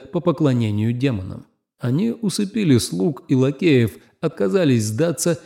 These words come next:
и оказали сопротивление, в результате чего погиб один из доблестных офицеров. В конце концов, мадам Шерон и ее сообщники поплатились за свое злодеяние жизнью.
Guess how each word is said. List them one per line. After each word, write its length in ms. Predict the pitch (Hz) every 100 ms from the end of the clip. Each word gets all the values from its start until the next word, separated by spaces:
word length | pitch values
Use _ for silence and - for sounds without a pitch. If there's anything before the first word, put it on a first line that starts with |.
| -
и 80 | -
оказали 460 | 185 - 190 196 160
сопротивление, 840 | 165 143 139 160 180 160 117 107
в 80 | 107
результате 500 | 117 117 113 117 120
чего 360 | 107 165 92 85
погиб 440 | - 180 190 175
один 280 | 135 131 131
из 120 | 123
доблестных 580 | 117 113 107 104 120 -
офицеров. 580 | 117 127 - 113 92 - _ _ _ _ _ _
В 40 | _
конце 280 | 127 110 120
концов, 480 | 117 113 175 151
мадам 400 | 135 127 123 113
Шерон 420 | 104 185 160 147 147 -
и 60 |
ее 200 | 127 113
сообщники 760 | - 160 175 - 156 143 147 - - -
поплатились 680 | 190 165 143 208 180 165
за 100 | 151
свое 380 | 160 170 143 156
злодеяние 800 | 135 135 120 110 110 101 101 101
жизнью. 540 | 104 110 98 92 90